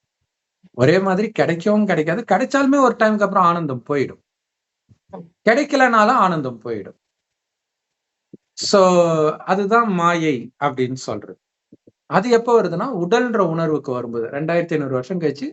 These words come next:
உடல்ன்ற உணர்வுக்கு வரும்போது உள்ள இருந்து அந்த ஆனந்தம் கட்டாகும் போது ஆனந்தத்தை வெளியில தேடும் போதுதான் புலனின்பத்துக்கு அடிமையாகிறோம். அப்பதான் காமம், கோபம், பற்று, பேராசை, அகங்காரம்லாம் வருது. சொர்க்கத்துல அப்படின்னா எ-, காமம்னாலே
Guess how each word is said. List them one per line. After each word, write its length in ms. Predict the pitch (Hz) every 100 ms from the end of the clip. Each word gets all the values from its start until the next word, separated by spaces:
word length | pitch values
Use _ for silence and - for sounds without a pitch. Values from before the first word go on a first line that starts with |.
| -
உடல்ன்ற 380 | 156 170 202 190 160
உணர்வுக்கு 420 | 151 151 151 139
வரும்போது 360 | 127 117 139 - _ _ _ -
உள்ள 220 | 170 262 269
இருந்து 360 | 226 226 220 233
அந்த 200 | 196 175 156
ஆனந்தம் 460 | 175 196 175 156
கட்டாகும் 400 | 156 147 170 143
போது 120 | 151 214
ஆனந்தத்தை 480 | 185 196 170 156 139
வெளியில 320 | 131 165 175 135
தேடும் 320 | 143 131 120
போதுதான் 340 | 117 113 185 - _ _ _ _
புலனின்பத்துக்கு 640 | 175 190 180 156 139 135 131
அடிமையாகிறோம். 560 | 139 147 131 131 202 -
அப்பதான் 340 | 202 214 -
காமம், 380 | 170 160 156 156
கோபம், 400 | 156 143 143 147
பற்று, 220 | 139 143
பேராசை, 400 | 135 131 127 131
அகங்காரம்லாம் 520 | 110 120 110 110 120 107
வருது. 200 | 107 - _ _ _ _ _ - -
சொர்க்கத்துல 560 | 196 214 240 226 233
அப்படின்னா 300 | 196 170 180 202
எ-, 220 | 180 143 -
காமம்னாலே 640 | 160 185 190 180 175 180